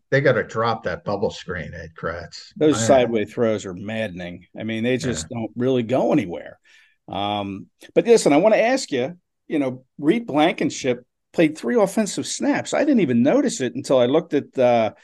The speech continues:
Speaker 2: you know, the snap count today. And do you remember seeing him off on
Speaker 1: Victory
Speaker 2: offense?
Speaker 1: formation, end of the
Speaker 2: Oh,
Speaker 1: game. Uh,
Speaker 2: ah.
Speaker 1: just the kneel downs. Yeah,
Speaker 2: Okay.
Speaker 1: I already got that question. Yeah,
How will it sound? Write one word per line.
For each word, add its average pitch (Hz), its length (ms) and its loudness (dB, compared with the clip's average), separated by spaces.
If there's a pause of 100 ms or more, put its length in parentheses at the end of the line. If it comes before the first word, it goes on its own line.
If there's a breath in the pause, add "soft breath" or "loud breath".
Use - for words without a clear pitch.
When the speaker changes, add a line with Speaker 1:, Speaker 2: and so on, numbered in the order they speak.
(400 soft breath)
Speaker 2:
you 143 80 -2
know, 123 100 0
the 113 80 -4
snap 143 400 0
count 117 240 0
today. 107 400 -4
And 120 220 -2 (120)
do 131 120 -4
you 254 160 2
remember 311 260 4
seeing 294 340 4
him 254 120 2
off 226 200 0 (140)
on 185 180 -2
Speaker 1:
Victory 196 360 8
Speaker 2:
offense? 131 120 0
Speaker 1:
formation, 110 840 2
end 151 220 4
of 139 80 4
the 131 60 4
Speaker 2:
Oh, 139 540 4
Speaker 1:
game. 101 140 2
Uh, - 20 -8
Speaker 2:
ah. 123 180 -6
Speaker 1:
just 120 280 2
the 131 100 4
kneel 113 320 4
downs. 78 560 -8
Yeah, 95 200 0
Speaker 2:
Okay. 120 260 -2
Speaker 1:
I 120 140 6
already 156 200 8
got 127 260 4
that 98 180 0
question. 80 580 -6
Yeah, 80 220 -8